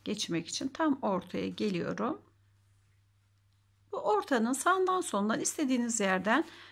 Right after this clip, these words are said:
işleyebilirsiniz. Bakınız her ikisini bu şekilde işledim.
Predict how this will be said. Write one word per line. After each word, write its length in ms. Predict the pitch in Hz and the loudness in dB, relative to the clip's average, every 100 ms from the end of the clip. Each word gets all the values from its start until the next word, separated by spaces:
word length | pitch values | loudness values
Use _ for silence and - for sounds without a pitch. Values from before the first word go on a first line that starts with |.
| - _ - | -20 _ -4
işleyebilirsiniz. 1040 | - 226 247 311 262 185 170 175 196 - | -2 2 2 2 0 0 -2 -2 -2 -2
Bakınız 440 | 247 226 247 311 | -4 -2 -4 -2
her 160 | 349 339 | -4 -4
ikisini 560 | - 196 196 214 214 320 | -4 -6 -4 -2 -2 -4
bu 60 | |
şekilde 440 | - - 202 208 269 | -4 -6 -4 -2 0
işledim. 480 | 254 - 175 247 | 0 -2 -2 -4